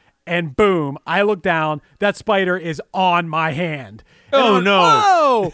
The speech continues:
Speaker 1: "Whoa,
Speaker 2: <laughs>
Speaker 1: whoa," and shook my hand, and the spider fell onto the ground, scampered away, and I was like, "Damn, that big-ass spider who I look at and am intimidated by every morning was just on my hand."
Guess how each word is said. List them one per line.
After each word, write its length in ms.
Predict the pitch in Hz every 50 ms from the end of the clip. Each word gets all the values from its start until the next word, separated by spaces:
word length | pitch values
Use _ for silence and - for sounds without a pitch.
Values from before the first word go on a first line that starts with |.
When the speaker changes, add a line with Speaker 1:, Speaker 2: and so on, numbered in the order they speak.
| -
Speaker 1:
"Whoa, 240 | - 214 - - 208
Speaker 2:
<laughs> 0 | 339
Speaker 1:
whoa," 640 | 440 480 453 440 427 403 359 339 302 285 262 214 - - - -
and 140 | 196 196 -
shook 240 | - - 339 - -
my 180 | 302 285 269 220
hand, 480 | 233 247 247 240 240 240 240 233 - _ _ _ _
and 120 | - 156 160
the 40 |
spider 500 | 147 - - 196 202 196 190 190 180 170 _ _ _ -
fell 140 | 185 180 185
onto 140 | 190 175 185
the 60 | 180
ground, 320 | 147 165 165 165 165 156
scampered 380 | - - 170 170 147 - 160 156
away, 260 | 151 160 156 147 139
and 80 | 123 127
I 60 | 135
was 200 | 135 135 123 120
like, 280 | 135 127 120 117 _ _ _ _ _ _ _ _ _ _ -
"Damn, 500 | 240 214 185 165 151 127 110 98 104 - _ _ _ -
that 300 | 160 240 302 311 233 -
big-ass 460 | 262 294 285 269 262 247 247 233 -
spider 600 | - - 254 240 226 220 196 185 170 156 160 - _ _ -
who 80 | 208
I 160 | 220 220 240
look 220 | 262 285 285 - -
at 320 | 233 220 208 208 214 - _ _ _ _ _
and 160 | - 180 180 180
am 140 | 175 170
intimidated 680 | 170 151 - - 254 254 226 208 190 180 170 165 160 143
by 240 | 175 165 165 170
every 240 | 180 190 202 208 214
morning 320 | 196 190 185 175 170 165 156
was 200 | 151 147 - -
just 280 | - 196 175 - -
on 160 | 180 160 156
my 160 | 147 143 143 135
hand." 360 | 135 135 127 123 120 120